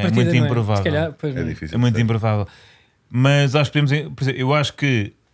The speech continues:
Speaker 2: a equipa que tiver a atacar e quiser ma-, eh, e que estiver à procura do, do resultado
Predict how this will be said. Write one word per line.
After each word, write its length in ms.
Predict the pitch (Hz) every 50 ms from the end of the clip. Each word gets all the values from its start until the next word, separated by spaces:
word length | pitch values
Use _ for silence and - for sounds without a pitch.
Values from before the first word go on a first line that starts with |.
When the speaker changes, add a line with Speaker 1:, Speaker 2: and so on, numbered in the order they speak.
| _ _ _ _
Speaker 2:
a 60 | - 117
equipa 320 | 113 - - 170 135 147
que 80 | 127 -
tiver 300 | - 147 131 151 147 139
a 20 |
atacar 420 | 135 - - 131 - - 147 131 113
e 40 | 107
quiser 300 | 104 - 113 104 120 113
ma-, 160 | 117 120 113
eh, 380 | 104 110 110 104 101 101 101 -
e 80 | - -
que 80 | 143 87 87
estiver 240 | 92 - 92 92
à 60 | 90 85
procura 360 | - 98 92 - 104 101 104
do, 400 | 104 104 107 104 104 101 101 98 -
do 220 | 110 104 107 107
resultado 640 | 101 98 107 107 101 - 123 131 139 147 147 156